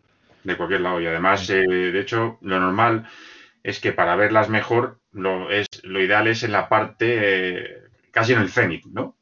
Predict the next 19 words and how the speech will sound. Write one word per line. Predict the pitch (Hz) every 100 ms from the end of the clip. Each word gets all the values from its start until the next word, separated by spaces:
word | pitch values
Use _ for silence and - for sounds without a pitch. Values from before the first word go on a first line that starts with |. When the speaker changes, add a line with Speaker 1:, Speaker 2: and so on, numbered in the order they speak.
| _
Speaker 1:
Por | 92
eso | 95
dicen | 107 104 95
que | 101
lo |
mejor | 98 92 104 98
es | 98 92
observarlo | 92 90 101 101 101 - _ _ _
tumbado | 98 90 104 92
en |
el | 90
suelo, | 107 98
en | 95
una, | 92 90 90 - 90 - -
en | 95 95
una | 95 95 92 95 92 90 - - - - -
acolchada | 95 98 - 104 98
mantita, | 92 90 117 101
¿no? | -